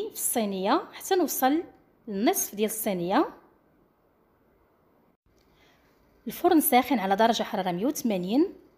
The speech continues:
ندخل الكيك للفرن لمدة عشرين دقيقة. هذا هو الشكل ديالو من بعد ما طلعته من الفرن. نخلي القوالب حتى تبرد ونعاود ندخلها للثلاجة لمدة ساعتين، ونعاود نرجع معكم عند التقديم. قبل ما كنقلب هاد القوالب في صحن التقديم، كنصب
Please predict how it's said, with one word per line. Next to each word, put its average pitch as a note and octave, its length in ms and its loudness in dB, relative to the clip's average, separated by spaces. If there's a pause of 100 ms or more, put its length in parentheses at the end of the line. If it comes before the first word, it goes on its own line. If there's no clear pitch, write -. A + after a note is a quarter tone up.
(340)
ندخل C#4+ 340 -2
الكيك B3 680 0
للفرن A3 500 0
لمدة G#3 400 -2
عشرين B3 340 2
دقيقة. A3+ 680 -2
هذا G3+ 200 -2
هو G3 80 -2
الشكل A#3 340 -6
ديالو G3+ 260 -2
من A#3 80 2
بعد F#3+ 200 -2
ما F#3+ 60 -8
طلعته F3+ 400 -8
من E3+ 60 -4
الفرن. D4+ 460 -2 (540)
نخلي C4 260 0
القوالب G#3 460 0
حتى - 180 -6
تبرد G#3 400 -2
ونعاود A3 360 -2
ندخلها G3+ 320 -4
للثلاجة F#3+ 480 -2
لمدة A3 340 -2
ساعتين، G#3+ 680 0 (460)
ونعاود A3+ 260 0
نرجع G#3 280 0
معكم F#3 340 -2
عند F#3+ 160 -4
التقديم. D#3+ 540 -10 (1000)
قبل D#4+ 240 0
ما G4 60 0
كنقلب C4+ 480 -4
هاد A#3 140 -2
القوالب A3 600 -4
في - 100 -16
صحن - 280 -6
التقديم، A#3 580 -6
كنصب C4 300 -4